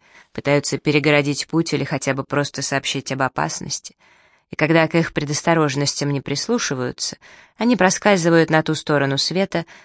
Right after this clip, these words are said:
чтобы не быть свидетелями кровавой развязки, о которой они предупреждали. В рассказе Диккенса "Сигнальщик"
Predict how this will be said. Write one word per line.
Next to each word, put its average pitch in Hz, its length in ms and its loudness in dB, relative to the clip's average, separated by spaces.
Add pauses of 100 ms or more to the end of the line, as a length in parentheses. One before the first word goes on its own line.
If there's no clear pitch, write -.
(120)
чтобы 165 260 2
не 160 100 6
быть 156 160 2
свидетелями 156 640 0
кровавой 151 440 4
развязки, 147 640 -4 (280)
о - 60 -14
которой 156 360 2
они 139 160 0
предупреждали. 123 880 -8 (2000)
В 170 60 -6
рассказе 220 520 4
Диккенса 196 540 0
"Сигнальщик" 180 840 -2